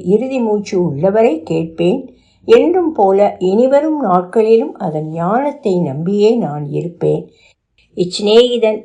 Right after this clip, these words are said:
எனக்கு தந்த உணர்வுகளை பிரித்துணர்ந்து சுவைக்க முயன்றேன். கடைசியாக கிடைத்தவற்றையும் நான் அவசியம் போற்ற வேண்டும். எனது தமனி குழாய்கள் அவசரமின்றி நுட்பமாக உருவாக்கிய பிரச்சனையேயாக இருக்கலாம்,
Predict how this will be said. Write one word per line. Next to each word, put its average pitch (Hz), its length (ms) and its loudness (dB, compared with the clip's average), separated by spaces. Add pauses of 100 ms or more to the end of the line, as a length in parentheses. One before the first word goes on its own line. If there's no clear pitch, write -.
எனக்கு 208 360 0
தந்த 233 320 0
உணர்வுகளை 233 640 2
பிரித்துணர்ந்து 220 800 -4
சுவைக்க 220 480 -4
முயன்றேன். 190 580 -2 (420)
கடைசியாக 269 680 2 (120)
கிடைத்தவற்றையும் 240 840 0
நான் 190 280 -2
அவசியம் 196 560 -2
போற்ற 190 340 -4
வேண்டும். 170 400 -4 (400)
எனது 202 380 2
தமனி 262 400 2
குழாய்கள் 233 600 4
அவசரமின்றி 214 840 2
நுட்பமாக 220 720 0
உருவாக்கிய 214 640 2 (600)
பிரச்சனையேயாக 269 960 2 (140)
இருக்கலாம், 208 640 0